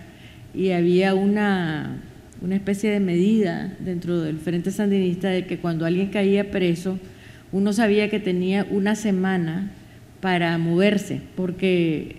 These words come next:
el compañero tenía que estar, eh, en silencio, no hablar, pues, aún bajo tortura, durante una semana para darnos tiempo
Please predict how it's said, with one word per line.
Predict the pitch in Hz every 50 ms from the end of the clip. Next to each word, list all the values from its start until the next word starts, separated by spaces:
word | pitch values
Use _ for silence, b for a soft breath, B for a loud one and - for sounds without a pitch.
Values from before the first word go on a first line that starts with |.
| - -
el | 185 180 175 170 170 165 160
compañero | - 185 180 170 180 170 170 170 175 185 196
tenía | 185 214 196 185 180 185 180 185
que | - 196
estar, | - - 185 175 180 196 - B B B B B B B B B B B - - -
eh, | - 160 156 156 110
en | 175 185
silencio, | 180 190 180 165 196 226 240 226 - 185 165
no | 170 180 202
hablar, | 208 202 202 202 202 202 196 196 - 139
pues, | 139 170 170 - - - -
aún | - 175 170 175 185
bajo | 190 202 202 202 202
tortura, | 202 208 196 185 - - - - 196 196 196 190 185 190 196 - - B B B B B B
durante | 170 190 190 190 175 175 196
una | 180 185 196
semana | 196 220 208 190 180 180 185 175
para | - 185 170 170 165
darnos | 165 165 165 170 185 196 196
tiempo | - - 208 220 233 247 247 240 - 175 156 180